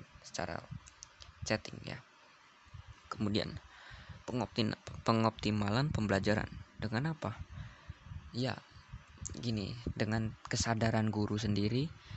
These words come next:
dengan jadwalnya. Contoh, ya, adanya guru A yang dimana dia harusnya mengajar jam tujuh sampai jam delapan. Kadang ada yang lewat-lewat dari jam segitu,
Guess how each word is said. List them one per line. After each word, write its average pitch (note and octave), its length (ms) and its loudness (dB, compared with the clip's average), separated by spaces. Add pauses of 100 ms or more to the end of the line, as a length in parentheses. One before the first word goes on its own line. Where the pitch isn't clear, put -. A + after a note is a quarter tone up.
(280)
dengan G2+ 640 0 (320)
jadwalnya. G#2+ 800 4
Contoh, F#2 320 -2 (800)
ya, G#2 240 0 (400)
adanya G2 400 -6
guru G#2+ 320 0 (160)
A G#2 160 0 (1040)
yang G2+ 240 2
dimana G2+ 400 2
dia G2+ 240 0
harusnya G#2 240 -2
mengajar G2 400 0 (160)
jam G2 160 2
tujuh C3+ 240 2
sampai - 240 -4
jam - 160 -4
delapan. G#2+ 400 0
Kadang A#2 400 0
ada A2 160 0
yang G2+ 320 0 (800)
lewat-lewat G2 640 0
dari F#2+ 240 -2
jam F#2+ 240 -2
segitu, G#2+ 400 0